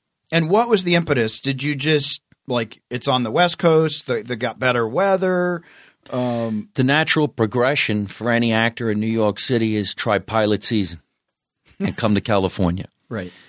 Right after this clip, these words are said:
Speaker 2: So with a couple of bucks in my pocket, I drove across the country with some actors. We set up camp. I tried three months. I couldn't get anything. I went back, came again, tried it again.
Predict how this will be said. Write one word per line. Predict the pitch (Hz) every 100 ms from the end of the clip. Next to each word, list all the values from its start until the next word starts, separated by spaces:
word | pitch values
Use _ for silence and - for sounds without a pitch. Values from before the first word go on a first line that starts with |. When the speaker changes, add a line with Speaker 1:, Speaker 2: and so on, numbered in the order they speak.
| - _ -
Speaker 2:
So | - - 104 101
with | 104
a | 101
couple | 120 117 110
of | 95
bucks | 113 110 -
in | 107
my | 101
pocket, | - 127 127 110
I | 110
drove | 104 110 98
across | - 110 95
the | 101
country | 123 120 113 113
with | 98 95
some | 104 107
actors. | 120 117 113 110 104 - - _ _ -
We | 104
set | - 117 101
up | 92
camp. | - 127 117 113 - _ _ _ _
I | 101
tried | 92 120 107 95
three | - 104
months. | 107 117 110 - - - _ _ _ _ -
I |
couldn't | - 120 101
get | 104 104
anything. | 104 101 107 104 95 -
I | 101
went | 98 85
back, | 117 107 104 - _ _ _ _ _
came | - 104 95
again, | 95 113 110 104
tried | - 101 95
it | 90
again. | 101 120 110 104